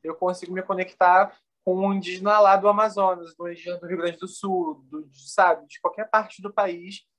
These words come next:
A gente, além de co-, conseguir se conectar, é, trocar essas experiências, a gente consegue se fortalecer. Quando nós, indígenas, entendemos que nós somos só um, apesar da nossa, nossa diversidade,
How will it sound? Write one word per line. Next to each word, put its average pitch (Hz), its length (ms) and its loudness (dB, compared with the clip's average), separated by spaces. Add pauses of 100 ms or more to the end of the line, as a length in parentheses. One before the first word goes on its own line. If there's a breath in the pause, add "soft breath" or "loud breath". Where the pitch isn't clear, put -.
(300)
A 175 100 -6
gente, 185 220 -10
além 190 160 -2
de 220 120 -14
co-, 208 180 -2
conseguir 196 400 -4
se 180 120 -18
conectar, 170 800 4 (840)
é, 160 420 0
trocar 170 240 -2
essas 175 240 -8
experiências, 175 540 -8
a - 20 -12
gente 180 160 -10
consegue 185 280 0
se 196 160 -10 (140)
fortalecer. 208 840 0 (680)
Quando 214 340 2
nós, 208 380 4
indígenas, 175 400 -16
entendemos 170 640 -6
que - 140 -14
nós 180 180 -2
somos 175 320 -4
só 196 280 6
um, 196 300 -4 (300)
apesar 156 340 0
da 180 120 0
nossa, 170 400 -4
nossa 156 220 -6
diversidade, 156 880 2